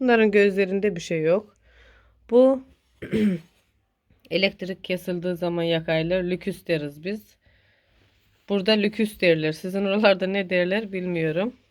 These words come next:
Bu annemin lüküsü. Şöyle üstünü ört dedi.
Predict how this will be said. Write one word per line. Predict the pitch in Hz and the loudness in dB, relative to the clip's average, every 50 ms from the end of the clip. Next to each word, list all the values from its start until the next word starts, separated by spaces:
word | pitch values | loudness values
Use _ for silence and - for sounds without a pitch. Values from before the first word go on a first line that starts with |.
| _ _ - | _ _ -4
Bu | 190 | 0
annemin | 190 185 180 175 170 160 160 156 151 151 160 | 0 2 2 2 0 0 0 0 -2 0 0
lüküsü. | 196 202 - - 214 214 - 214 208 208 214 208 - _ - - - - _ _ _ _ _ _ - - _ _ _ _ _ _ _ _ _ _ _ _ _ _ | -2 0 0 -2 -4 -2 -2 -2 -2 0 0 -2 -6 _ -18 -18 -18 -20 _ _ _ _ _ _ -20 -20 _ _ _ _ _ _ _ _ _ _ _ _ _ _
Şöyle | - - - - 196 196 190 190 185 | -20 -8 -2 2 2 2 4 2 0
üstünü | 190 185 - - 196 190 190 | 0 -2 -4 -6 -4 -2 2
ört | 185 185 190 190 185 - _ - | 2 2 2 0 -2 -6 _ 0
dedi. | 170 165 160 196 202 - | 0 0 0 -2 -4 -4